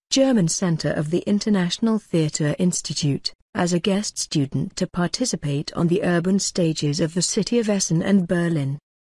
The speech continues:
In nineteen seventy-four, he helped start a new theater called the Contemporary Stage,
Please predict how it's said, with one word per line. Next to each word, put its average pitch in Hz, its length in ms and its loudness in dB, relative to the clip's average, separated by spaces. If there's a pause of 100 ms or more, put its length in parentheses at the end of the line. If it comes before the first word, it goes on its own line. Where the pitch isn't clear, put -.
(140)
In 185 160 4
nineteen 202 480 2
seventy-four, 160 1040 0 (260)
he 196 100 2
helped 165 340 -2
start 208 460 0
a 185 100 2
new 175 260 4
theater 175 440 0
called 208 400 2
the 156 100 0
Contemporary 180 760 0
Stage, 139 640 -2